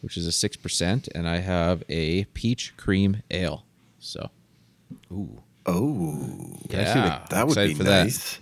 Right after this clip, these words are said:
Speaker 1: I'm excited for that. I just, just opened up the, the Honey Porter, and it's, it's fantastic so far. So,
Speaker 2: Can I see the can on the peach one? I haven't
Speaker 1: Yeah.
Speaker 2: seen that one before.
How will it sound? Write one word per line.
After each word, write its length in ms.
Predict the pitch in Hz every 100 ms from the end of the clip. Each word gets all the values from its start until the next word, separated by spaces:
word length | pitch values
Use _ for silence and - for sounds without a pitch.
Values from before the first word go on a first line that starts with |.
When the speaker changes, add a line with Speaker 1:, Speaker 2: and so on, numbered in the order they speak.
| -
Speaker 1:
I'm 100 | 90
excited 420 | 80 - 92 92 87
for 100 | 87
that. 240 | 87 82
I 60 | 85
just, 300 | 90 - -
just 220 | 104 -
opened 240 | 101 -
up 140 | 95 92
the, 260 | 90 87 85
the 80 |
Honey 240 | 92 92 90
Porter, 400 | - 92 92 90
and 200 | 69 82
it's, 300 | 85 - -
it's 200 | 82 -
fantastic 580 | - 85 82 85 - 82
so 140 | 85
far. 260 | 85 85 80
So, 280 | - - 80 - _ - - - - -
Speaker 2:
Can 120 | - 120
I 20 |
see 160 | 160
the 80 | 180
can 260 | - 113 123
on 100 | 123
the 100 | 78
peach 340 | - 87 -
one? 200 | 143 156 190
I 60 | -
haven't 360 | 90 101 95 - _ _ - - _ -
Speaker 1:
Yeah. 40 |
Speaker 2:
seen 400 | 131 123 92 87
that 220 | 82 76 67 -
one 260 | 80 78
before. 500 | 69 71 - 78 62